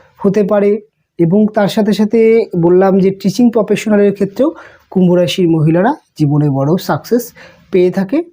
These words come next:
তবে একটা কথা যেটা দেখতে পাওয়া যায় যে কুম্ভ রাশি মহিলাদের ম্যাক্সিমাম ক্ষেত্রে বিবাহের পরে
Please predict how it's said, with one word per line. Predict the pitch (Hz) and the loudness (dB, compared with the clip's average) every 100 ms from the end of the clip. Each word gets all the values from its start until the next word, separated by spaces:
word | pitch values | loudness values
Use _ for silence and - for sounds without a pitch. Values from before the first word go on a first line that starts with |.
| _ _ | _ _
তবে | 202 196 214 - | -2 0 0 -2
একটা | 175 - 220 | -6 -4 -2
কথা | 240 240 247 208 247 190 | -2 0 0 2 0 0
যেটা | 175 175 190 180 | -2 0 0 0
দেখতে | 156 160 - | -2 -4 -4
পাওয়া | 214 233 226 | 0 0 2
যায় | 226 226 | 0 -2
যে | 254 | -2
কুম্ভ | 262 202 180 185 | -6 -4 0 2
রাশি | 190 190 208 202 - - _ - | 0 0 0 0 -4 -20 _ -2
মহিলাদের | 165 180 196 226 185 190 262 - | 2 2 2 2 2 2 0 -4
ম্যাক্সিমাম | 156 - 196 208 | -6 -2 0 2
ক্ষেত্রে | 202 190 190 | 0 0 0
বিবাহের | 165 160 175 196 208 196 - | 0 0 0 2 0 -2 -2
পরে | 190 202 175 | 0 2 0